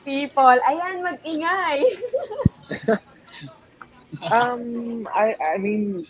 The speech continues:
Speaker 2: I have never, feeling ko. Ah, yeah, I have never. Kasi ako, when I decide to choose myself, I always choose myself at the end of the day. And ayoko maging burden sa ibang tao, like, making them feel good, and then at the end of the day,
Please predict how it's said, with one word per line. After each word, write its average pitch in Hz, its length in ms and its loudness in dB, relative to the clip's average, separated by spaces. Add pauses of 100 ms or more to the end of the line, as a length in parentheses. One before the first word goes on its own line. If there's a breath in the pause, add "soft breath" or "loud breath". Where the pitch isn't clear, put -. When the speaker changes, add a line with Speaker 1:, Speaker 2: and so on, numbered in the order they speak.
Speaker 2:
I 185 60 -2
have 185 180 -2
never, 113 680 -4
feeling 120 260 -6
ko. 113 240 -6 (460)
Ah, 131 60 -2
yeah, 123 200 4
I 131 80 0
have 156 300 -4
never. 101 340 -8 (640)
Kasi 151 480 -2
ako, 131 640 -4
when 135 240 -2
I 123 640 0
decide 123 640 0 (720)
to 131 400 -2
choose 151 280 -8
myself, 123 520 -2
I 117 120 -2
always 120 360 -2
choose - 260 -12
myself 110 420 -10
at 110 80 -10
the 107 120 -10
end 110 120 -2
of 104 120 -2
the - 80 0
day. 101 200 -6 (360)
And 139 200 0
ayoko 147 280 6
maging 160 320 0
burden 127 280 4
sa 123 120 -4
ibang 113 240 -2
tao, 107 320 4
like, 113 240 0
making 127 280 -6
them 120 200 0
feel 139 240 0
good, 117 320 0
and 113 160 -6
then 117 100 -4
at 107 140 -6
the 117 80 -2
end 117 120 -2
of 113 120 2
the 104 40 -6
day, 117 140 4